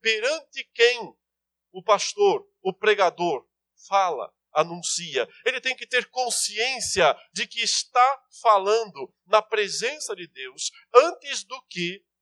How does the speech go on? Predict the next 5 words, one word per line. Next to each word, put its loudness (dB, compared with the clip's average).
na 4
presença -2
das 2
pessoas. -2
Então, 8